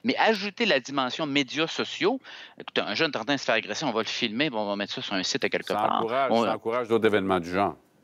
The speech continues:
Speaker 1: Ah oui, écoutez, une des recommandations, d'ailleurs, par rapport à ça et par rapport à tout ce que je viens de dire au niveau des élèves en difficulté, la politique, notre manière d'intervenir avec des jeunes en difficulté, soit d'apprentissage ou de comportement, notre politique date de mille neuf cent quatre-vingt-dix-neuf. Elle est déphasée,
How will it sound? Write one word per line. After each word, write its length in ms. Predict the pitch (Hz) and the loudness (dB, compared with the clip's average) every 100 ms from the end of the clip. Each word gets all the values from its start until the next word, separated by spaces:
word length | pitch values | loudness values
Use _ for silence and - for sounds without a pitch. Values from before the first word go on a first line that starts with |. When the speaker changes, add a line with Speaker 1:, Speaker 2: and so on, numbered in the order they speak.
| _ _ _ _ | _ _ _ _
Speaker 1:
Ah 40 | 160 | 2
oui, 180 | 190 98 | 4 2
écoutez, 720 | 107 - 185 185 - - - - | -2 -4 -2 -2 -2 -10 0 2
une 80 | 269 | 4
des 120 | 156 | 4
recommandations, 580 | 123 135 127 95 - 151 | 2 0 -2 -2 -4 -4
d'ailleurs, 300 | 92 110 135 | -2 -2 -2
par 160 | 110 | 0
rapport 340 | 104 139 131 90 | 0 0 -2 -4
à 80 | |
ça 300 | - - - 254 | -8 -4 -4 -4
et 100 | 101 | -4
par 120 | - | -2
rapport 240 | - 151 | -2 0
à 80 | 113 - - | -2 -4 -6
tout 100 | 262 | -6
ce 80 | |
que 80 | - | -4
je 60 | 123 | -2
viens 120 | 135 | -2
de 60 | 110 | 0
dire 160 | 160 | -2
au 60 | 135 | -2
niveau 160 | 110 | -2
des 120 | 127 98 | -2 2
élèves 200 | 127 127 | 2 0
en 40 | |
difficulté, 600 | 95 - - - - 202 - - - | -4 -8 -10 -6 -2 -2 -2 -14 -8
la 160 | - 110 | -2 -2
politique, 640 | - 233 196 - - 185 - | 2 2 2 0 0 0 -2
notre 240 | 147 165 185 | -4 -4 0
manière 400 | 202 202 208 175 | 0 2 2 2
d'intervenir 720 | 151 143 143 123 135 165 143 | 0 0 -2 -2 -4 -2 -2
avec 140 | 117 | -2
des 180 | 110 107 | -4 -6
jeunes 180 | 123 143 | -4 -2
en 80 | 117 | -4
difficulté, 680 | - - - 107 - 131 - - | -4 -8 -8 -8 -4 -4 -6 -4
soit 140 | 226 | 0
d'apprentissage 440 | 240 160 135 180 165 | 0 0 -2 -2 -4
ou 60 | |
de 40 | 123 | -4
comportement, 580 | 123 120 - 107 123 180 - - | -4 -4 -4 -2 -2 -4 -8 -6
notre 160 | 131 131 | -6 -2
politique 400 | 170 147 - 147 | -4 -2 -4 0
date 200 | 135 120 | 0 0
de 60 | |
mille 180 | 117 147 | -4 -4
neuf 120 | 151 127 | -4 -2
cent 160 | 180 | -4
quatre-vingt-dix-neuf. 840 | 160 127 123 127 117 101 110 127 - - - | -4 -4 -2 -2 -4 -4 -2 -4 -6 -16 -2
Elle 140 | 170 | 2
est 160 | 180 147 | 2 2
déphasée, 720 | 220 - 196 151 107 113 | -2 0 2 2 0 -10